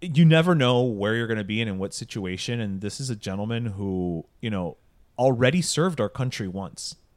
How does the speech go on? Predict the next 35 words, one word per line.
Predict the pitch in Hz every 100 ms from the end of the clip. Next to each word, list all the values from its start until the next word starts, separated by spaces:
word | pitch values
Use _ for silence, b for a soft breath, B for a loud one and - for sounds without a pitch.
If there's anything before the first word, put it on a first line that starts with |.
| _ _ _ _ _ _ _ _ _
you | 113 107
know, | 101 127
'cause | 113 117
he | 113
is | 165
a |
military | 135 175 - 101 92
man. | 90 90 B B B
Uh, | - 92
he | 92
was | 98
in | 104 101
the | 98
military | 104 120 123
for, | - 87 82
for | -
years. | 90 139 104 107 - b b b b b _ _ _ _
And, | 139 131 123 120 120 113 -
you | 156
know, | 123
true | - - 147 127
heroism | 131 135 123 110 107 107 104 101 - _ _ _ _ _ _ _ _ _ -
is | 135 117
not | 120 117
something | - 113 110 113 110
that | 104 98
it, | 95 -
that, | 101 - -
that, | 95 92 _ _ -
you | 131
know, | 101
you | 98 98
can | 101
put |
a, | 110